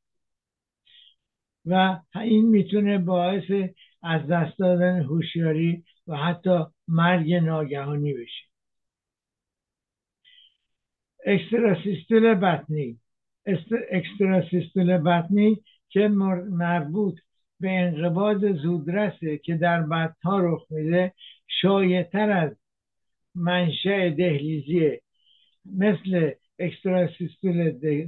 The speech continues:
دهلیزی در قلب سالم می‌تونه بدون ضرر باشه. با این حال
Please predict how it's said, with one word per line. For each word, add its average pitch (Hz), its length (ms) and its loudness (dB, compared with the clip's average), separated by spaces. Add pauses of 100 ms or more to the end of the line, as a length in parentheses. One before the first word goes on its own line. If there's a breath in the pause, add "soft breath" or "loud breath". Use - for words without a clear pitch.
دهلیزی 160 800 0 (340 soft breath)
در 175 240 2
قلب 165 540 -2
سالم 175 600 0 (280)
می‌تونه 196 520 0
بدون 170 460 0
ضرر 165 480 -2
باشه. 127 400 -14 (380)
با 196 260 4
این 196 260 2
حال 127 280 -6